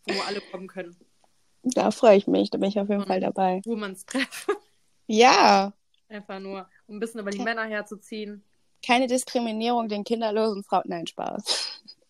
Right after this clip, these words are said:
Speaker 1: Ach, aber das hab ich sowieso schon geplant. Ja, mal gucken. Ich würd auch gerne wieder was Größeres machen, wo wirklich vielleicht Firmen auch am Start sind, wo man so ein bisschen Action auf dem Event hat, ne? Weil sonst, wenn man halt nur sich hat, ich meine, ist auch cool zum In-, Unterhalten, aber irgendwie fehlt dann was auf Dauer.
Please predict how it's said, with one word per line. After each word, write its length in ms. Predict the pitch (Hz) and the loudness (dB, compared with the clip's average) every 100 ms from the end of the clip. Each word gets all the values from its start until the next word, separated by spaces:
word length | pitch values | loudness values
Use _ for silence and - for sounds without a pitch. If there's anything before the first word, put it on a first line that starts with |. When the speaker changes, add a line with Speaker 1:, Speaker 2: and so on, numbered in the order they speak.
| _ _ - | _ _ -20
Speaker 1:
Ach, 200 | 185 - _ _ _ _ _ - | -20 -20 _ _ _ _ _ -12
aber 200 | 220 262 | -2 0
das 120 | 233 | 0
hab 100 | 254 | -4
ich 80 | 240 | -8
sowieso 200 | 240 180 | -10 -12
schon 140 | 190 | -14
geplant. 400 | 175 - 180 180 180 175 _ | -10 -6 -4 -6 -10 -18 _
Ja, 180 | 196 185 | -14 -12
mal 120 | 185 | -12
gucken. 200 | 190 233 | -14 -16
Ich 100 | 190 | -14
würd 140 | 262 247 | -12 -12
auch 60 | |
gerne 140 | 254 247 | -10 -10
wieder 120 | 226 | -10
was 140 | 226 | -10
Größeres 400 | - 254 254 202 | -8 -8 -8 -14
machen, 240 | 202 196 202 | -14 -10 -10
wo 80 | |
wirklich 180 | 202 196 | -12 -12
vielleicht 220 | 233 190 | -12 -12
Firmen 200 | - 277 | -10 -8
auch 100 | 247 | -8
am 140 | 214 226 | -12 -18
Start 380 | - 226 233 - | -10 -6 -6 -8
sind, 340 | 226 220 220 _ _ _ _ | -10 -10 -16 _ _ _ _
wo 80 | 226 | -10
man 120 | 214 | -8
so 80 | 185 | -8
ein 20 | |
bisschen 200 | 220 - | -12 -10
Action 280 | 240 233 247 | -12 -12 -12
auf 80 | 220 | -10
dem 60 | 226 | -8
Event 360 | 202 226 214 | -6 -6 -6
hat, 240 | 220 220 202 | -10 -10 -10
ne? 180 | 208 | -10
Weil 180 | 202 202 | -8 -8
sonst, 260 | 190 208 - | -8 -10 -12
wenn 60 | 202 | -14
man 120 | 196 | -12
halt 140 | 196 | -12
nur 120 | 202 | -12
sich 200 | 190 214 | -14 -12
hat, 140 | 226 208 | -12 -12
ich 60 | |
meine, 160 | 202 196 | -12 -14
ist 100 | 190 | -12
auch 200 | 165 233 _ _ | -12 -12 _ _
cool 100 | 254 | -12
zum 180 | 240 202 | -12 -14
In-, 160 | 190 202 | -16 -16
Unterhalten, 560 | 202 196 208 254 254 | -16 -12 -8 -8 -10
aber 160 | 214 202 | -10 -10
irgendwie 200 | 214 202 | -12 -12
fehlt 220 | - 208 | -12 -10
dann 100 | 170 | -12
was 140 | 165 180 | -12 -14
auf 100 | 185 | -16
Dauer. 360 | - 175 170 | -12 -8 -8